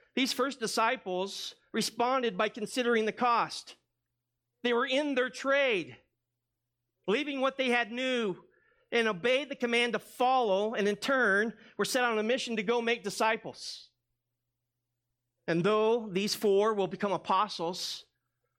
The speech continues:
they were first called to be disciples of Christ. This passage, for that matter, details the same call for all those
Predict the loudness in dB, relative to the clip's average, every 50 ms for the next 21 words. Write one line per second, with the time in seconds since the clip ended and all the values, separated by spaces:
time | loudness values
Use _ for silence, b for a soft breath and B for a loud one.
0 | _ -4 -2 0 0 0 -2 0 2 2 2 2 2 0 -2 -4 -4 -8 -6 -2
1 | 0 2 2 0 -2 -4 -6 -6 -6 -6 -4 -2 0 0 0 0 -4 -8 -10 -10
2 | -10 -8 -8 -8 -8 -10 -18 -20 -20 -20 _ _ _ _ _ _ _ _ _ _
3 | _ _ _ _ _ _ _ _ _ _ _ _ _ _ _ _ _ _ _ _
4 | _ -6 -4 -4 -2 0 0 0 0 -2 -4 -6 -8 -8 -8 -6 -4 -2 0 2
5 | 2 0 0 -2 -2 -2 -2 -2 -2 -2 -2 -2 -2 0 0 0 0 0 0 0
6 | -2 -4 0 0 0 0 0 -2 0 0 2 2 2 0 0 0 2 4 4 4
7 | 4 2 2 2 2 2 2 0 0 -4